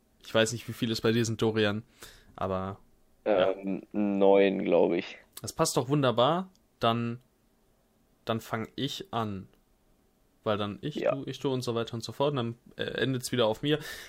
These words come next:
Speaker 1: Wir gucken mal, wie das so wird. Ähm, was ist denn, ich guck mal, was meine kontroverseste Meinung ist. Was ist denn das höchste Average von den Filmen,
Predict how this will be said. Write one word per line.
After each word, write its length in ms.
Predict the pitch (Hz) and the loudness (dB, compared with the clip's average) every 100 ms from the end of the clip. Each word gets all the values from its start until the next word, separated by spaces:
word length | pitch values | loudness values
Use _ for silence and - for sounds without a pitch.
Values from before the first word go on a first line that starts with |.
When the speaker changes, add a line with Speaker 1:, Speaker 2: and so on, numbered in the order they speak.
| - | -2
Speaker 1:
Wir 120 | 226 | 0
gucken 260 | 233 233 214 | 4 4 6
mal, 140 | 175 | 6
wie 40 | 160 | 8
das 140 | 160 | 6
so 140 | 170 160 | 6 2
wird. 260 | 202 - - - - _ | 0 -2 -10 -20 -20 _
Ähm, 540 | 147 156 156 160 165 160 - _ _ _ _ - - | 6 8 8 4 2 -2 -10 _ _ _ _ -20 -8
was 180 | 131 - | -6 -6
ist 140 | - | -2
denn, 260 | 143 131 127 _ _ _ | -2 -2 -6 _ _ _
ich 80 | - | -8
guck 160 | 151 | -2
mal, 140 | 147 123 | 0 0
was 100 | 127 | -2
meine 220 | 123 123 | -2 -4
kontroverseste 1120 | - 139 - 127 110 120 131 139 127 117 123 | -2 -2 -2 -6 -2 0 0 0 -2 -2 -4
Meinung 400 | 113 110 107 - | -2 -2 -4 -6
ist. 200 | - - | -10 -6
Was 160 | 117 117 | -6 -4
ist 140 | 120 120 | -6 -4
denn 60 | |
das 180 | 113 - | -4 -4
höchste 320 | 95 139 - | -2 -2 4
Average 420 | - - 107 98 - | 6 6 4 -4 -4
von 140 | 110 | -4
den 120 | 107 107 | -4 -6
Filmen, 440 | - 113 117 117 | -4 -2 -2 -6